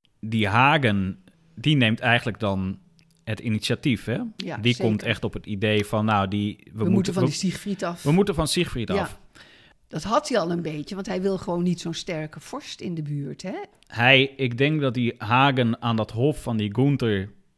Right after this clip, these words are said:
Speaker 1: gewoon de, de strategisch gezien
Speaker 2: Ja.
Speaker 1: intelligentste is.
Speaker 2: Ja.
Speaker 1: Hij denkt misschien ook, mijn, mijn vorst Gunther, eh, aan wiens kant ik sta, is wat minder slim. Naar die Gunther toe is hij wel weer heel loyaal, hè, die
Speaker 2: Zeker.
Speaker 1: Hagen. Maar hij ziet die Siegfried meteen als een gevaar.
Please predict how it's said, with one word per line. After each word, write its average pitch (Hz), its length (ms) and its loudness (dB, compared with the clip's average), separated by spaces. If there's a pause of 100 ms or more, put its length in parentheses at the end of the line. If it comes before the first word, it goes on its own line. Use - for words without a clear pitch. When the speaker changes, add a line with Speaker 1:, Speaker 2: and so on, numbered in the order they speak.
(160)
Speaker 1:
gewoon 107 400 0
de, 101 260 0 (180)
de 113 120 -6
strategisch 131 760 -2
gezien - 280 -2
Speaker 2:
Ja. 175 80 2
Speaker 1:
intelligentste 117 760 -2
is. 120 360 -4
Speaker 2:
Ja. - 40 -20 (720)
Speaker 1:
Hij 120 180 2
denkt 131 180 2
misschien 123 240 -4
ook, 127 160 2
mijn, 123 260 0
mijn 110 220 0
vorst 127 360 0
Gunther, 123 560 0
eh, 104 200 -6
aan 107 180 0
wiens 110 220 0
kant 120 220 -2
ik 117 80 -8
sta, 104 200 -2
is 104 100 -4
wat - 120 -6
minder 110 260 0
slim. 107 460 0 (240)
Naar 120 180 0
die 113 160 0
Gunther 139 300 0
toe 107 200 -4
is 107 140 -4
hij 107 120 -4
wel 127 240 2
weer 101 160 0
heel 101 160 -2
loyaal, 98 460 -2
hè, 107 100 -2
die 113 120 -4
Speaker 2:
Zeker. 104 140 2 (280)
Speaker 1:
Hagen. 123 280 -6
Maar 113 160 4
hij 135 140 6
ziet 127 180 -2
die 123 100 -2
Siegfried 120 420 -4
meteen 127 260 2
als 120 160 0
een 104 80 -8
gevaar. 107 420 2